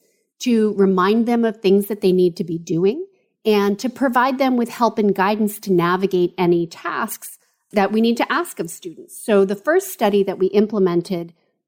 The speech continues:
in collaboration with Georgia State University was using the chatbot to provide students with better support, uh, really before they even got to campus. So this was thinking about the period of transition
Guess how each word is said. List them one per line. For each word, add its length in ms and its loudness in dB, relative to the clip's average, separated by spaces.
in 160 4
collaboration 680 0
with 120 -2
Georgia 240 2
State 280 -2
University 800 -4
was 240 0
using 440 2
the 100 -2
chatbot 640 -4
to 100 -8
provide 480 -2
students 400 -4
with 160 -2
better 260 2
support, 520 -6
uh, 260 2
really 240 0
before 320 0
they 80 4
even 380 0
got 260 -2
to 80 -12
campus. 480 -10
So 140 2
this 200 0
was 160 0
thinking 380 -2
about 240 -2
the 80 -10
period 400 0
of 140 -6
transition 840 0